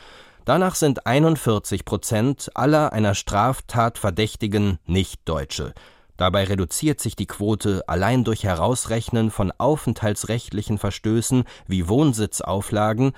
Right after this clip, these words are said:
auf vierunddreißig Prozent. Dazu kommt, dass es sich um eine reine Verdachtsstatistik handelt. Sie ist schon dadurch verzerrt, dass Fremde viel häufiger angezeigt werden als Deutsche,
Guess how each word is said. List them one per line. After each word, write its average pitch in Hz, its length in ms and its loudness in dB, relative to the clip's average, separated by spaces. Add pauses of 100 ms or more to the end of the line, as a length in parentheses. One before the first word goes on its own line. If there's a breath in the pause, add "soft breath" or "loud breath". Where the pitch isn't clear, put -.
(160 loud breath)
auf - 220 -2
vierunddreißig 120 960 0
Prozent. 76 640 -6 (420 loud breath)
Dazu 117 320 -2
kommt, 151 480 0
dass 131 140 -2
es 127 100 -4
sich 131 180 -2
um 117 120 2
eine 110 260 2
reine 113 320 2
Verdachtsstatistik - 1300 -4
handelt. 82 420 -2 (400 loud breath)
Sie 139 160 -4
ist 127 160 -4
schon 107 240 0
dadurch 107 440 0
verzerrt, 95 760 -2
dass 82 160 -6
Fremde 139 680 0 (140)
viel 147 360 0
häufiger 107 580 0
angezeigt 90 680 -2
werden 85 300 -2
als - 260 -10
Deutsche, - 460 -2